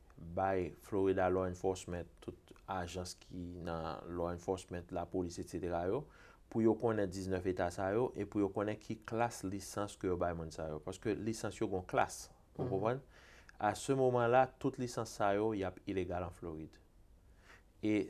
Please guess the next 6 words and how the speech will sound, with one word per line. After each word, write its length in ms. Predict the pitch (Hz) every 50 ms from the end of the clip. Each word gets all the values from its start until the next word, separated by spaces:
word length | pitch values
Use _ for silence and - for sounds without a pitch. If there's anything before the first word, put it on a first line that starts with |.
| -
si 340 | - - - - - - 123 120
pa 140 | 131 123 117
egzanp 460 | 113 110 107 101 104 104 101 95 95 - - - -
ou 80 | 110 107 98
vote, 460 | 90 98 104 104 104 101 - - 104 98 - -
yo 560 | 107 110 104 101 95 - - 95 101 107